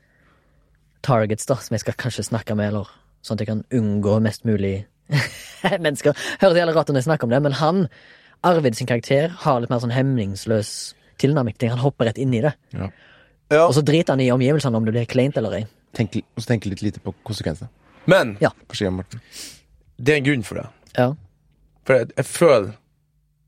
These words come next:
Speaker 3: jeg føler at dere bommer litt, jo.
Speaker 2: Mm.
Speaker 1: Fortell.
Speaker 3: For at ikke heng dere så mye opp i det der piano, og det som skjer, og liksom det der dialogen og sånn. For at det som vi har snakket om før, at k-, kortfilmen er kort tid.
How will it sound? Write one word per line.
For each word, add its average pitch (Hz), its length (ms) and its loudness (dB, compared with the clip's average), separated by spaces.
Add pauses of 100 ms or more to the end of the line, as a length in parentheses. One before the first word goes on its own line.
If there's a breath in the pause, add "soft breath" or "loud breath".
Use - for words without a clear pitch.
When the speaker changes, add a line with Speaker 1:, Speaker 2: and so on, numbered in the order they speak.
(100)
Speaker 3:
jeg 170 200 6
føler 110 200 2
at 107 60 -2
dere 110 200 2
bommer 107 280 0
litt, - 80 -16
jo. - 100 -12 (240)
Speaker 2:
Mm. 98 260 -6 (500 soft breath)
Speaker 1:
Fortell. - 260 -2 (200)
Speaker 3:
For 156 100 2
at - 60 -2
ikke 180 280 4 (200)
heng 170 200 2
dere 151 100 0
så - 100 -12
mye 147 140 2
opp - 240 -4
i 107 120 6 (720 soft breath)
det 104 80 -2
der 104 120 4
piano, 110 840 2
og 92 60 0
det 101 80 2
som - 100 -8
skjer, 104 600 2
og 92 60 -6
liksom 95 280 -6
det 98 80 0
der 95 160 -6
dialogen 113 340 4
og 101 80 -6
sånn. 104 160 -6
For 117 140 0
at - 480 -20
det 147 100 -2
som 156 80 0
vi 147 60 4
har 127 80 0
snakket 131 180 2
om 110 60 -2
før, 127 240 4
at - 180 -6
k-, - 180 -14
kortfilmen - 380 0
er 117 140 4
kort - 280 -2
tid. 202 260 0